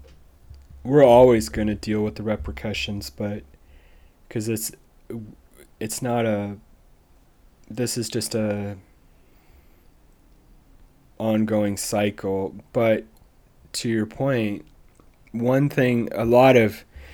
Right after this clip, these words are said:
David Brooks, columnist, New York Times, conservative, who's generally even-keeled, uh, wrote a op-ed the other day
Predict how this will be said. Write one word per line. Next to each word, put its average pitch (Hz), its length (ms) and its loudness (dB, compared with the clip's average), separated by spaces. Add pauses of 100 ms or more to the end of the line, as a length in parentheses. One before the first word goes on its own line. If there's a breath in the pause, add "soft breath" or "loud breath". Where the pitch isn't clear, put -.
(280 soft breath)
David 135 420 6
Brooks, - 640 2
columnist, 101 840 -2
New 104 100 -2
York 98 240 -6
Times, 92 640 -10 (1080 soft breath)
conservative, 101 960 -4 (140)
who's 107 200 -12
generally 110 680 2 (760)
even-keeled, 98 800 -6 (1400)
uh, 107 220 0
wrote 110 220 2
a 95 400 -2 (120)
op-ed 110 500 0
the 98 140 -2
other 98 220 -4
day 98 460 -6